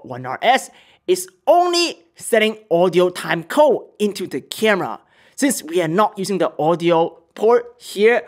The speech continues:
for audio, so it does not matter if your one R S has poor audio quality. The best part is the time code unit is smaller than the receiver of the Rode Wireless Go, so it perfectly invisible.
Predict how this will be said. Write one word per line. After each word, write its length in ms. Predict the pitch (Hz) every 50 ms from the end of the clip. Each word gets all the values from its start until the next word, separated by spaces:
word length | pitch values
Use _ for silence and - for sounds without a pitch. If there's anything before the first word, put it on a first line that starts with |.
| - _
for 260 | _ - 165 151 - -
audio, 520 | - 220 311 320 285 220 170 156 143 - - _ _ _
so 520 | - - - 226 208 196 - - - _ _
it 220 | 190 214 180 -
does 180 | 180 160 - -
not 220 | 185 165 - 143
matter 440 | 151 165 190 214 330 233 233 214 - - -
if 240 | - 147 131 - -
your 160 | 147 120 117
one 160 | 120 135 135
R 120 | 139 139 -
S 220 | 151 151 156 -
has 220 | - 160 151 - -
poor 320 | _ - 175 175 165 - -
audio 300 | 143 151 156 165 170 175
quality. 540 | 170 - - 247 269 214 135 127 117 - - _ _ _
The 120 | - 156 127
best 500 | - _ _ 185 180 175 175 - - - _ _ _
part 340 | - - 175 175 180 170 - -
is 300 | 285 294 294 285 - - - _ _ _
the 120 | - 147
time 280 | - - - 202 233 220
code 300 | - 233 220 190 160 175
unit 320 | 175 180 208 - - - _
is 200 | 139 147 139 -
smaller 840 | - - - - - - - 151 160 190 220 226 240 254 247 208 156 -
than 300 | - - 165 165 165 143
the 120 | 151 139
receiver 680 | 131 143 139 135 - - 277 269 262 269 269 269 269 - - _ -
of 80 | 151 -
the 160 | - 127 123
Rode 460 | 131 131 151 143 151 180 - - - -
Wireless 360 | 127 113 117 123 127 - -
Go, 340 | - 254 254 208 143 110 - - - _
so 360 | - - 208 190 - - - _
it 160 | - 151 135 - _ _ _ _ _
perfectly 640 | - - 175 202 214 208 220 208 214 214 202 - - _
invisible. 840 | 196 214 208 208 165 - - 135 - - 131 120 - 107 - - _